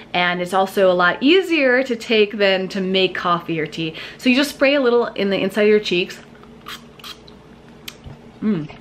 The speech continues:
it tastes really good. What does it taste like? Kinda like berries, I guess? And it tastes like a vitamin.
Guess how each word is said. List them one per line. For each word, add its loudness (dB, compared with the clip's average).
it -10
tastes -6
really 2
good. -2
What -10
does -10
it -12
taste -8
like? -10
Kinda 0
like 0
berries, -2
I -2
guess? -4
And -2
it -8
tastes 2
like 0
a 2
vitamin. -2